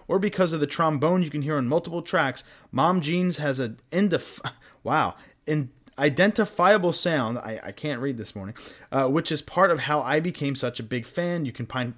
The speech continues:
find Puppy Love on Spotify, Google Play, pretty much every major streaming platform, and if you're so inclined to purchase the record, you can do so for six sixty-six on the band's Bandcamp, or get the vinyl version on Counter Initiative's, uh, rec-, I'm ca-, sorry,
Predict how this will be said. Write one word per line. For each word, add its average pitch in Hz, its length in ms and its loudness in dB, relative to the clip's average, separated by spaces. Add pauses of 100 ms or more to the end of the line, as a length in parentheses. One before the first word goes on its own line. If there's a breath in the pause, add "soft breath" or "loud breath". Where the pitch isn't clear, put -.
find 170 280 -2
Puppy 151 260 0
Love 131 220 0
on 104 80 -8
Spotify, 113 520 0
Google 180 220 0
Play, 147 280 2 (220 loud breath)
pretty 175 160 -2
much 180 280 0
every 165 320 2
major 135 340 0
streaming 165 400 -4
platform, 143 540 0
and 110 140 -6
if 147 140 -8
you're 120 120 -4
so 143 240 -2
inclined 165 500 -2
to 117 60 -2
purchase - 380 -4
the 117 120 -6
record, 151 340 0 (300 loud breath)
you 185 80 -2
can 185 80 4
do 165 100 4
so 151 200 4
for 113 160 -4
six - 360 -2
sixty-six - 720 -4
on 123 120 -4
the 127 80 0
band's 139 320 -2
Bandcamp, 139 600 -4 (300 loud breath)
or 139 140 2
get 143 160 0
the 110 100 -2
vinyl 151 400 2
version 139 380 0
on 104 160 -6
Counter 135 420 -6
Initiative's, 123 760 -6 (340 soft breath)
uh, 82 240 -6
rec-, 135 360 -6
I'm 117 80 -6
ca-, - 220 -10
sorry, - 280 -12